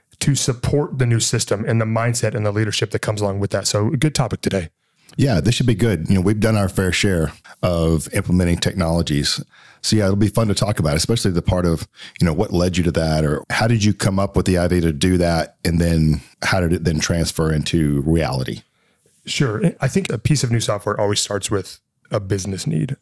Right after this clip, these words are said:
Speaker 1: or at least a perceived business need. And for us, you know, what was it? I think Q one, we, we took a look. We had a really old ticketing system. What was it called? Fusion, Kayaku Fusion or something?
Speaker 2: Yeah, we actually, uh, inherited that with an acquisition we did back in, wow,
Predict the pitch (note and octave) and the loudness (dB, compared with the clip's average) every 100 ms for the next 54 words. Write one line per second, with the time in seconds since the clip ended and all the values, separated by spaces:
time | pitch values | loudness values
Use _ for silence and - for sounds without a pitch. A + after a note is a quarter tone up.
0 | - C3+ B2 A#2 B2+ C3 - G#2+ F#2+ F#2+ | -8 -2 -2 -2 -2 -4 -4 -6 -4 -6
1 | A2+ G2+ E3+ E3+ - - - - C3 - | -6 -8 -8 -8 -14 -20 -20 -4 -4 0
2 | B2 A#2+ - A3 C4 A2+ A2+ A2 G#2 G2 | 0 0 -4 -4 -2 0 2 2 0 0
3 | A#2+ - B2 G#2+ G#2+ G2+ G2+ - A#2 G#2 | -2 0 0 2 0 0 -2 -2 -2 -2
4 | A2+ G#2+ G#2 G2+ - - - - - C3 | -2 0 0 -2 -6 -14 -20 -6 0 0
5 | G#2+ G#2+ A2+ - A2 G#2 G#2 F#2 D#2 - | 2 0 0 0 0 2 2 -2 -10 -12
6 | _ _ _ - A#2+ A2 G2+ G#2+ - C#3+ | _ _ _ -4 -4 -4 -4 -6 -6 -6
7 | C3 C3+ A2 - G#2 - G#2+ G#2 G#2+ G#2+ | -6 -6 -4 -6 -4 0 0 0 -4 -4
8 | A#2 A2 - - G#2 G2+ G2+ F#2+ A2 A2+ | -6 -4 -6 -4 -6 -4 -4 -4 -2 0
9 | D3 G#2 F2 A#2 A2 B2+ - A2+ G#2 G2 | 2 2 2 2 2 0 2 4 4 4
10 | F2+ F#2 G2+ F#2 - A#2 C3 G#2 E2+ E2 | 2 0 2 0 2 0 2 2 2 2
11 | F2 F#2+ - G#2 F#2+ F2+ - F#2+ F#2+ F#2 | 0 -2 -2 0 2 0 0 0 2 0
12 | E2+ G#2 G#2 F2+ D#2+ E2 F2 E2 C#2+ E2 | 0 0 2 2 2 2 2 0 0 -2
13 | F2 - D2+ C#2 C2+ - _ - C#2 C2+ | -2 -2 -2 -2 -4 -10 _ -4 -4 -4
14 | C2 | -8